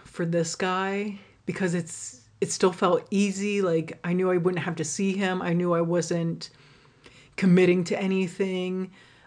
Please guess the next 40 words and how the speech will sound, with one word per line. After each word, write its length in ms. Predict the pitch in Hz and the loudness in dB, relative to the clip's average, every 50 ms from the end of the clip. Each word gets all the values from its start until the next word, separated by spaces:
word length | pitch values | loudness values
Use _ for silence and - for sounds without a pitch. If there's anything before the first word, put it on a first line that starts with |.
| _ _ | _ _
I 140 | 185 180 180 | -2 0 2
knew 240 | 185 180 180 180 175 | 2 2 2 2 2
that, 220 | 185 180 175 - | 2 0 0 -2
like, 360 | 185 175 170 170 170 170 - - - - - - _ _ | -2 0 2 2 2 0 -2 -8 -18 -20 -20 -20 _ _
probably 640 | - - - 254 247 262 254 285 247 208 214 208 190 | -20 -6 -2 0 0 2 2 2 2 4 4 4 4
nothing 360 | 175 165 156 156 - 175 165 | 4 4 2 0 0 0 0
was 180 | 165 151 156 | 0 0 0
ever 180 | 175 165 165 170 | 0 0 0 0
gonna 200 | 165 170 139 131 | -2 -2 -4 -4
come 260 | - - 254 240 226 | -6 -2 0 2 2
of 240 | 220 214 196 202 - | 2 2 0 -2 -4
this, 440 | 208 202 202 196 196 190 196 - - - | -2 0 0 0 0 -2 -4 -6 -8 -6
you 100 | 202 185 | -6 -4
know 120 | 190 185 | -4 -2
what 100 | 185 180 | -2 -2
I 60 | 175 | -2
mean? 260 | 175 175 180 180 175 | -2 -2 -2 -2 -2
So 220 | 165 - - 185 185 | -4 -2 -2 0 0
it 20 | |
was 140 | 185 175 165 | 0 -2 -2
just, 200 | - 226 226 - | -4 -4 0 2
like, 160 | 247 240 240 | 0 2 2
an 100 | 214 190 | 0 -2
interesting 720 | - 185 175 165 165 165 - 175 165 - - 180 170 170 160 | -2 0 2 2 2 2 0 -4 -4 -4 -4 -2 -2 -2 -2
experience 760 | 151 156 - - - 160 151 160 165 165 170 170 165 165 | -4 -6 -10 -6 -6 -4 -2 -2 -2 0 0 -2 -2 -4
to 80 | - 180 | -6 -10
have 480 | 165 165 175 165 165 165 165 165 165 - - _ | -8 -8 -8 -6 -4 -4 -4 -4 -6 -10 -14 _
with 140 | 180 170 - | -8 -8 -4
someone 300 | - 196 175 170 170 160 | -2 -2 0 0 0 0
who 100 | 165 170 | 2 2
knew, 220 | 170 170 170 185 - | 2 2 0 0 0
knew 180 | 202 180 185 175 | 0 0 2 2
nothing 380 | 170 165 151 156 - 175 165 | 0 0 -2 -4 -4 -4 -4
about 300 | 160 151 151 147 151 151 | -2 -4 -4 -6 -4 -4
me 200 | 175 165 165 160 | -4 -2 -2 -2
and, 180 | 156 156 156 - - | -4 -6 -8 -8 -4
like, 200 | 165 165 160 160 | -4 -2 -2 -2
had 180 | - 165 165 160 | -2 -2 -2 -2
zero 300 | 160 170 170 170 165 156 | -2 -2 0 0 -2 -2
expectations. 960 | 160 160 - - 165 151 - - 160 - 160 165 - 175 175 180 185 175 | -4 -8 -8 -8 -8 -10 -8 -8 -8 -8 -8 -8 -6 -6 -6 -6 -6 -8